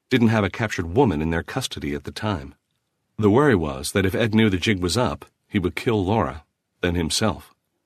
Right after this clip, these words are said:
Deputy Lortz pointed out, "He may have already done that, for all we know." Jack said virtually nothing. All the confidence he felt yesterday had bled away.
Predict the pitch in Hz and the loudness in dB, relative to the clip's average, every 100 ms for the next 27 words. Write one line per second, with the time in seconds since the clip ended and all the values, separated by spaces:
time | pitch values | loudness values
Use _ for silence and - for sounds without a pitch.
0 | _ _ _ _ _ _ _ _ _ - | _ _ _ _ _ _ _ _ _ 0
1 | 135 151 120 104 107 107 - - 104 87 | 0 4 4 4 4 2 0 -4 -2 0
2 | 82 80 - _ _ _ 98 123 175 135 | 0 -2 -8 _ _ _ 2 2 4 2
3 | 135 147 104 131 185 139 85 76 - 104 | 4 2 2 2 4 4 2 -2 -2 0
4 | 92 87 85 82 73 - _ _ _ _ | 2 0 -2 -2 -6 -14 _ _ _ _
5 | _ _ _ - 120 120 110 95 104 101 | _ _ _ -2 0 2 0 2 2 2
6 | 98 90 101 101 69 - _ _ _ - | 2 2 0 -2 -10 -18 _ _ _ -2
7 | 123 131 117 117 117 90 80 73 82 95 | 2 2 0 -2 -2 0 -4 -4 -4 -2
8 | 87 90 101 - 85 69 69 80 78 73 | -2 -2 -2 -2 -4 -4 -8 -10 -10 -6
9 | 87 82 82 85 69 | -4 -4 -4 -6 -10